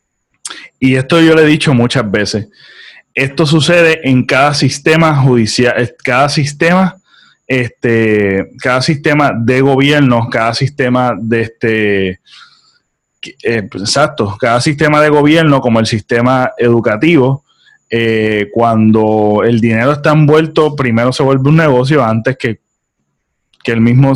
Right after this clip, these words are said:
que, que la misma educación. Igualmente el sistema de, de salud, eh, cuando está el dinero envuelto, vemos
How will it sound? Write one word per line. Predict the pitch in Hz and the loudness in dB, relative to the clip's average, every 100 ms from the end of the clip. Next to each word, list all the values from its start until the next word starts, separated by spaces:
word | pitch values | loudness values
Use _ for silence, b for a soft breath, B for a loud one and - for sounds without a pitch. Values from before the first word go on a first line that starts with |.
| - 107 | -4 -8
que, | - 113 | -6 -6
que | 104 | -2
la | 117 | -2
misma | 113 120 131 | 0 0 0
educación. | 123 113 104 160 156 131 B B B - | 0 0 -2 0 2 0 B B B -4
Igualmente | 113 117 123 135 131 127 | 0 2 2 2 0 -2
el | 117 | -2
sistema | 123 107 131 135 135 | -4 -4 -2 0 2
de, | 127 123 117 110 104 107 B B - | 2 0 0 0 0 -4 B B -8
de | 123 120 | -2 -2
salud, | 113 113 139 185 - B B B _ | 0 2 2 2 -2 B B B _
eh, | 120 117 113 113 110 110 | -4 -2 -2 0 -2 -2
cuando | 113 113 110 | 0 2 2
está | 107 - 123 120 | 0 -2 0 2
el | 131 | 2
dinero | 139 143 151 | 2 4 4
envuelto, | 170 151 123 123 156 | 4 4 2 0 0
vemos | 127 120 147 143 | 2 2 0 -2